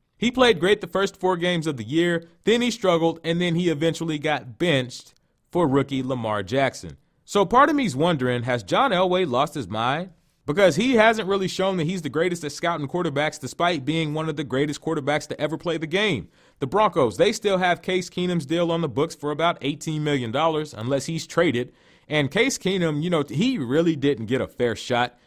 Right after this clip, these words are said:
in Denver because they didn't coach to his strengths, which is play action, rolling out of the pocket, et cetera.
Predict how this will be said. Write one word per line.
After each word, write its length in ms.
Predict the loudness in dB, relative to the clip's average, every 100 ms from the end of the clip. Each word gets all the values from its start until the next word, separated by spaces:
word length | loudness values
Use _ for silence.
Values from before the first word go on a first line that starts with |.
| _ -2
in 280 | 0 2 2
Denver 340 | 2 2 -2
because 320 | -2 0 0
they 140 | 0 -2
didn't 300 | -2 -4 -2
coach 260 | -4 -4
to 80 | -4
his 180 | -4 -4
strengths, 500 | -6 -6 -6 -12 -20 _ _
which 240 | 0 0 0
is 140 | -4
play 260 | -2 0 2
action, 480 | 2 0 -4 -4
rolling 300 | 0 0 2
out 140 | 0 0
of 80 | -2
the 80 |
pocket, 400 | -2 -2 -2 -4
et 100 | -8
cetera. 500 | -4 0 2 2 0